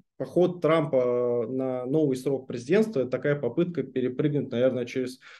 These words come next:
такой зам-, забор собственных амбиций. Я бы, наверное, это так охарактеризовал. Почему? А, это очень тяжелый кандидат для партии. Во-первых, он находится под пятью расследованиями одновременно. А, часть расследований могут его теоретически ограничить вообще по выдвижению или, по крайней мере,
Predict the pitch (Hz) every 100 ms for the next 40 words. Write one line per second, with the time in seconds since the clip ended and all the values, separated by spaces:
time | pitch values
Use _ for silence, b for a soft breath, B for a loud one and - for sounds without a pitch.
0 | _ - 127 120 131 127 143 143 135 165
1 | 156 - 151 - 127 139 131 127 - 117
2 | 123 127 117 117 113 113 110 107 120 120
3 | 113 110 113 101 - B B - 147 -
4 | 151 113 - B B - 123 120 120 120
5 | - - 151 175 139 175 170 147 139 139
6 | 156 147 143 135 185 202 - 131 139 123
7 | 113 - 113 123 160 120 151 175 147 156
8 | 156 - 127 - 123 151 131 123 139 135
9 | 127 120 117 113 101 104 - - - 123
10 | 120 117 160 160 135 127 175 151 120 147
11 | 135 127 123 127 117 143 143 - 117 120
12 | 127 127 117 - 127 117 117 117 120 156
13 | 156 120 - 117 139 131 123 143 127